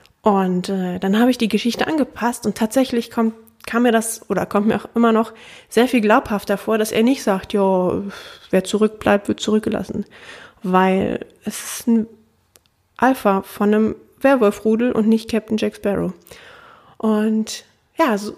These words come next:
diese Art von Unterstützung habe ich halt bekommen. Und dann kam noch eine sehr, sehr unverhoffte, äh, Unterstützung, äh, mit dazu.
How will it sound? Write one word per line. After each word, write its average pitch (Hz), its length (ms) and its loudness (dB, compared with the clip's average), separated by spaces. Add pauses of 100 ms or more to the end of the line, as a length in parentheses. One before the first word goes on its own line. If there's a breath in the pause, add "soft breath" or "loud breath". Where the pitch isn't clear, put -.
diese 269 420 2
Art 262 180 2
von 269 140 0
Unterstützung 220 800 -2
habe 214 140 -2
ich 208 100 -10
halt 214 300 -4
bekommen. 233 480 2 (1300 loud breath)
Und 220 840 0 (580)
dann 285 240 0
kam 277 180 0
noch 262 120 0
eine 233 120 0
sehr, 247 220 2
sehr 220 160 -2 (140)
unverhoffte, 311 720 0
äh, 208 220 -2
Unterstützung, 214 920 -2
äh, 190 180 -2
mit 185 260 -4
dazu. 233 500 0